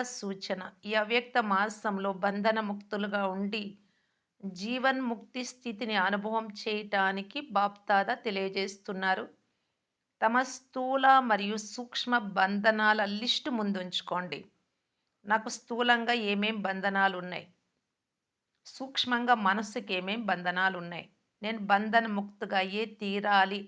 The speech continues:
అని లక్ష్యం ఉంచుకోండి. సదా ఇప్పుడే కావాలి, లేకుంటే మరెప్పుడూ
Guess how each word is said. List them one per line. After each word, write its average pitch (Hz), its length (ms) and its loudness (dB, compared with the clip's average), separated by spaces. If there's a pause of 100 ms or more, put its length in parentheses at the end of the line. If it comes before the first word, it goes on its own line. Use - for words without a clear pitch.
(120)
అని 233 180 0
లక్ష్యం 208 460 -2
ఉంచుకోండి. 170 580 -8 (800)
సదా 233 280 6 (220)
ఇప్పుడే 247 340 0 (100)
కావాలి, 208 540 4
లేకుంటే 220 560 -2
మరెప్పుడూ 202 540 -2